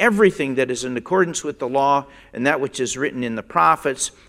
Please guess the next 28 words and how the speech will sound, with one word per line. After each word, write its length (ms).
And 100
he 60
goes 220
on 180
down 280
through, 400
and 140
in 100
verse 260
twenty-one, 500
he 100
comes 280
back 480
to 120
the 140
statement 720
which 400
caused 720
the 240
uproar 680
in 260
the 80
Sanhedrin 840
in 120
the 100
previous, 800
uh, 180
session 640